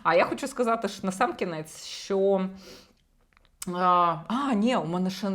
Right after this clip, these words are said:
ще одна асоціація є. Боже, Боже, Боже, чекайте, це ж не тільки у мене з Мунтяном асоціація.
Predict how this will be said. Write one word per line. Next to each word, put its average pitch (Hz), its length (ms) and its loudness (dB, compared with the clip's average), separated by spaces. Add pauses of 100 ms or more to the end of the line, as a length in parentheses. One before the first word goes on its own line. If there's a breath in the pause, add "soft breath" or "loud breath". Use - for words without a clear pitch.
(120)
ще 226 260 0
одна 214 200 4
асоціація 165 720 -4
є. 151 80 -6
Боже, 226 400 6
Боже, 175 500 2 (160)
Боже, 180 420 4
чекайте, 180 600 0 (120)
це 214 140 2
ж 202 100 0
не 233 60 4
тільки 262 240 0
у 247 40 2
мене 220 240 2
з 202 40 -2
Мунтяном 202 480 2
асоціація. - 680 -10